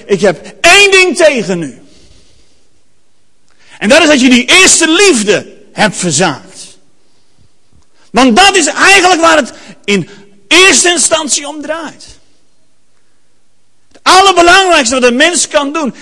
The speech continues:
is niet in eerste instantie dat je zuiver in de leer bent. Dat is ook belangrijk. Ik zeg niet dat het niet belangrijk is. Maar het allerbelangrijkste is dat je van God houdt.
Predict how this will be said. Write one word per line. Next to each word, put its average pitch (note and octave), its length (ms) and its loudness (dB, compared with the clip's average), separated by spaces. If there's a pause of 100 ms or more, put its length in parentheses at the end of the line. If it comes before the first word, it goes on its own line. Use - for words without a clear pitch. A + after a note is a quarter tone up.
(180)
is C4 280 -2
niet F#4 360 0
in D4 160 -2
eerste E4+ 380 -2
instantie C#4+ 580 -4 (180)
dat C4 180 0
je A3+ 120 0
zuiver E4 540 2
in D4+ 100 -4
de C#4+ 80 -2
leer E4 320 0
bent. D#4+ 340 0
Dat D#3 100 -8
is A3 60 0
ook B3+ 80 -2
belangrijk. B3+ 500 -4
Ik G#3 180 -16
zeg A3 140 -8
niet A#3 120 -6
dat A3+ 100 -2
het G#3+ 80 -6
niet A3+ 100 -6
belangrijk A#3 440 -6
is. A#3+ 240 -10 (200)
Maar G#3 140 0
het G#3+ 180 -4
allerbelangrijkste F4+ 1000 0
is C#4 180 -8
dat D4+ 140 -2
je D#4 80 -8
van E4+ 180 -2
God F#4+ 240 0
houdt. A#3+ 360 -6